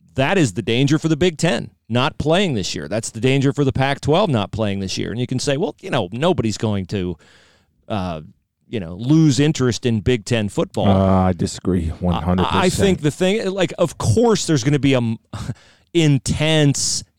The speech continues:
Speaker 1: interest in Big Ten football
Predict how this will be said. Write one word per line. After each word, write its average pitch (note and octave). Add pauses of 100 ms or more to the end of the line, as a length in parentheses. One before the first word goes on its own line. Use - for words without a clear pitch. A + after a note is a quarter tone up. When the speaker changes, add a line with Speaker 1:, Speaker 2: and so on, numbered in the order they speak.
(120)
Speaker 1:
interest B2
in B2+
Big A#2+
Ten A2+
football G#2+